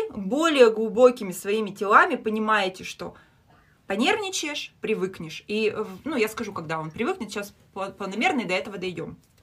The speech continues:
Так, надеюсь, что я структурно рассказываю. Я, конечно, очень поточный человек. Я себе тут нарисовала такую схему, как рассказывать, но <laughs> я иду примерно по ней. Э, надеюсь, что я вас не путаю. Надеюсь, что вы понимаете. Поставьте плюсики, если,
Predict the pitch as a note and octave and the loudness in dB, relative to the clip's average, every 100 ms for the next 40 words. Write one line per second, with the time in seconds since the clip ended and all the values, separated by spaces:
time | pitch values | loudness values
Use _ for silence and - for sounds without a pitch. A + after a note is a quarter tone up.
0 | _ _ _ _ - - - - - - | _ _ _ _ -20 -20 -18 -18 0 2
1 | - G3 G3 F4+ A4 D4 C#4+ C#4 A#3+ E4 | 2 0 2 4 4 0 -2 -4 -8 -6
2 | D4+ A3+ G3+ - C4+ F4+ C#4 A#3 B3 B3 | -2 -4 -4 2 4 4 2 0 0 -2
3 | B3 A#3+ A3 A#3 A#3 D#4 G#4+ G4+ - B3 | -2 -4 -6 -6 -4 -2 -2 -4 -6 -4
4 | G#3 F#3+ G#3+ A3 A#3+ A3 G#3+ G3+ - G3 | -2 -4 -6 -4 -6 -4 -8 -10 -10 0
5 | G#3+ G#3 F#3+ A3+ A3 G#3 D#3+ - - C4 | 4 4 0 -6 -4 -4 -6 -14 -2 0
6 | A4 B3+ B3 G#3 G3+ F#3 F#3 A3+ G#4 A4 | 0 -2 -6 -4 -4 -4 -4 -2 0 4
7 | A4 A4 A#4+ - - - A#3+ G#4 F4+ D4+ | 4 4 2 0 -4 4 8 8 6 0
8 | C4+ A#3+ A#3 A3 A3 B3 A#3 D#4 F4 B3+ | -2 0 0 0 -2 0 0 0 -2 -2
9 | A3 G#3+ G3+ G#3 B3+ D#4+ - F#3+ G#3 A#3+ | 0 0 -2 -2 -2 -4 -4 -2 -2 -2
10 | A#3+ A3 F#3+ F#3 E3 E3 E3 A3 - F3+ | -6 -6 -10 -10 -10 -6 0 0 0 -10
11 | G#3 G#3+ G#3 F#3+ E3+ D3+ D3 - - _ | -6 -4 -4 -2 -2 -2 -10 -16 -20 _
12 | _ - D#4 - B3+ B3 - - F#3 F3+ | _ 0 0 0 -4 -6 -6 -10 -6 -6
13 | E3 | -6